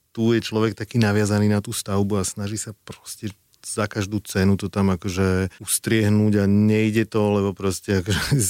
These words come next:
<laughs> že naráža na nejakú stavebnú realitu, akože, tu a proste snaží sa to mať čo najviac pod kontrolou, tak zrazu to celé táto, akože,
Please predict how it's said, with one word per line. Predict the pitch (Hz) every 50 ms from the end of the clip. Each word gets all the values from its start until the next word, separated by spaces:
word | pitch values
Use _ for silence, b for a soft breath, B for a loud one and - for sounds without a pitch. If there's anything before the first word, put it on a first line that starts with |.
| - -
<laughs> | _ _ - - 139 107
že | 101 104 101 101 113
naráža | 123 117 107 107 110 107 101 107
na | 104 104 104
nejakú | 104 101 95 - 101
stavebnú | - - 101 98 101 104 101 101 98
realitu, | 98 98 95 95 95 98 95 - 98 98 95 98 104
akože, | 98 92 98 95 95 90 -
tu | - 113 113 120 123 - B B B B B B B B B B B B B B B B B _
a | - 92 92 92 92 92 90 95 90
proste | - 92 87 - 104
snaží | - - 101 92 92 98
sa | 95 - - 92
to | - 101
mať | 98 92 - _ - - - _ _ _ _ _ _ -
čo | - 101
najviac | 101 98 196 98 98 -
pod | - 98 101 - -
kontrolou, | 139 139 135 - 147 151 151 143
tak | 135 107 101
zrazu | 120 123 135 139 139 120
to | - -
celé | 107 - - 131 135 135
táto, | 117 - 117 113 113 113 110 107
akože, | - - 98 101 101 98 98 92